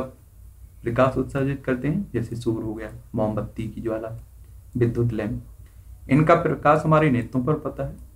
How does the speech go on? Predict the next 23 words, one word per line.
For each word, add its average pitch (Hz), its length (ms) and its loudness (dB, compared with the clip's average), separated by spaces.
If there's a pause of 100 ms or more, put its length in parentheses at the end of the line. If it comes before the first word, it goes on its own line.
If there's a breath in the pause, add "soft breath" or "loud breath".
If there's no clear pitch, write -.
(320)
इस - 80 -10
प्रकार 151 360 4
हम 156 300 0
इन 117 160 2
पिंडों 113 240 -4
को 131 240 -8 (200)
देखते 120 320 -2
हैं। 120 160 -12 (500)
जो 117 140 4
पिंड 151 220 4
स्वयं 135 320 2
का 135 80 2
प्रकाश 120 400 -2
उत्सर्जित 131 480 -4 (680)
करते 123 260 2
हैं, 151 220 -4 (160)
वे 113 60 2
दीप्त 113 440 0 (580)
पिंड 123 300 2
कहलाते 107 420 -14
हैं। - 160 -16 (1500)
देखिए, 156 280 4
अब - 260 2